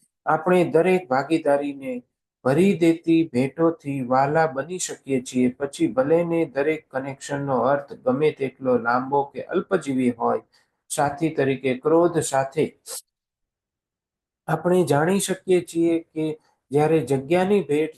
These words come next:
જરૂરી છે, પછી ભલે તે આપણા માટે હોય કે અન્ય માટે. જ્યારે ગુસ્સાની શાણપણને સ્વીકારવામાં આવે છે, ત્યારે આપણે કોઈના અસંવેદનશીલ પ્રતિભાવ, અનાદરપૂર્ણ વર્તન અથવા રક્ષણાત્મકતાને એ સંકેત તરીકે ઓળખી શકાય છીએ,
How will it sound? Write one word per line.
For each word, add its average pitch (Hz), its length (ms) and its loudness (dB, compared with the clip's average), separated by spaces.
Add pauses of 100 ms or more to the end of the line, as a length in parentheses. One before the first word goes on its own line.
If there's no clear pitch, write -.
(120)
જરૂરી 156 420 -2
છે, 135 240 -6
પછી 135 400 -6
ભલે 135 320 2
તે 139 200 -2
આપણા 143 320 0
માટે 131 360 -4
હોય 131 380 -2
કે 120 200 -8
અન્ય 147 320 -4
માટે. 104 340 -8 (800)
જ્યારે 156 240 4
ગુસ્સાની 180 600 2
શાણપણને 160 720 -4
સ્વીકારવામાં 143 760 2
આવે 139 200 2
છે, 131 220 -10
ત્યારે 127 420 0
આપણે 135 520 -4 (420)
કોઈના 190 480 4
અસંવેદનશીલ 170 1200 0
પ્રતિભાવ, 156 580 -2
અનાદરપૂર્ણ 147 960 -4
વર્તન 139 520 -4
અથવા 127 260 -4
રક્ષણાત્મકતાને 135 1160 -4
એ 135 300 -4
સંકેત 151 600 -4
તરીકે 147 320 0
ઓળખી 131 380 -2
શકાય 147 440 0
છીએ, 131 460 -4